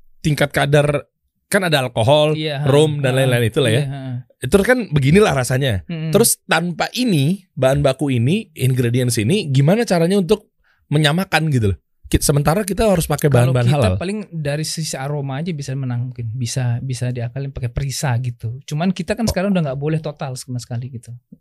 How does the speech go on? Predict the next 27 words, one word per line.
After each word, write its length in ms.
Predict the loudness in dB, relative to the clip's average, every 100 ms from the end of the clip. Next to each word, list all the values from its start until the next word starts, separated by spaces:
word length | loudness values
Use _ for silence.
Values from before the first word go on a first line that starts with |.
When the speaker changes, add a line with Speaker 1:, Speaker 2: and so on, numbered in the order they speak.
| _ 4
Speaker 1:
Apanya? 300 | 6 6 2
Speaker 2:
Pakai, 140 | -4 _
pakai 220 | -14 -12
perisa 560 | -12 -12 -10 -10 -8 -6
yang, 560 | -6 -6 -6 -8 -12 -18 -20 -20
yang 220 | -12 -10 -8
perisa 360 | -8 -6 -6
rum 480 | -2 0 0 -2 -6
kayak 280 | -10 -10 -10
gitu 80 | -8
kan. 180 | -10 0
Speaker 1:
Heeh. 360 | 4 6 4 0
Speaker 2:
Kan 120 | -4 -6
ada 120 | -4
yang 160 | -4
perisanya. 640 | -6 -8 -8 -8 -8 -10 -14 _ _ 2
Speaker 1:
Iya, 180 | 4 4
iya, 180 | 2 2
pakai 200 | -2 -4
perisa, 320 | -2 -2 -4 -6 -8 -10 -2
perisa 320 | 0 2 0
halal 240 | 2 2
kan 120 | 2
ya? 100 | 2 0 -6 -14 -2
Speaker 2:
Perisa 300 | 2 2 2
halal, 360 | 0 -2 -4 -4
cuman 360 | -2 0 -2